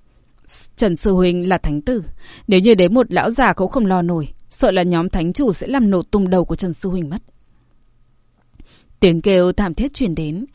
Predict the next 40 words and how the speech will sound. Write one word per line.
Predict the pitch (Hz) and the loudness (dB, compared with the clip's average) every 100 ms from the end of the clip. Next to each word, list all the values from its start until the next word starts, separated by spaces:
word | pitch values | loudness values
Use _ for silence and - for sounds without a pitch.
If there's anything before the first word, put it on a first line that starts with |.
| - - - | -20 -20 0
chủ | 269 | 4
lão | 185 175 | 4 4
già | 220 190 | 2 2
bị | 180 185 | 0 -2
Sư | - | -2
Huynh | 190 185 - | 0 0 -2
đánh | 165 170 | -4 -4
cho | - 254 | -2 -2
vô | 214 185 | -2 -2
cùng | 190 151 | -2 -2
thảm, | 185 156 - - - - | -4 -4 -8 -20 -20 -2
chống | - 180 | 2 4
đỡ | 180 226 | 4 2
không | - 269 | 2 2
được | 196 | 2
bao | 185 175 | 0 0
lâu | 170 170 | 2 2
miệng | 165 190 | 2 -2
đã | 156 | -2
phun | 160 - 247 | -6 -2 0
ra | 175 175 | 0 -2
chất | - 302 | -4 -4
dịch | - 196 | -4 -4
sền | - 233 196 | -2 0 0
sệt | 156 202 175 | 0 -2 -2
màu | 180 165 | -4 -4
đen, | 160 170 - - - - - | -4 -6 -8 -14 -20 -20 -8
trước | 330 - | -6 2
ngực | 254 - | 2 2
bị | 202 196 | 0 2
nổ | 190 | 0
tung, | 156 165 170 - - - - | 0 -4 -4 -8 -16 -10 4
nhìn | 214 185 | 4 6
thấy | 170 | 4
nội | 185 254 262 | 4 4 4
tạng | - 220 196 | 0 0 0
mục | 190 - | 0 0
nát | 214 302 | 0 0
bên | 262 180 | 0 -2
trong, | 185 160 | -2 -4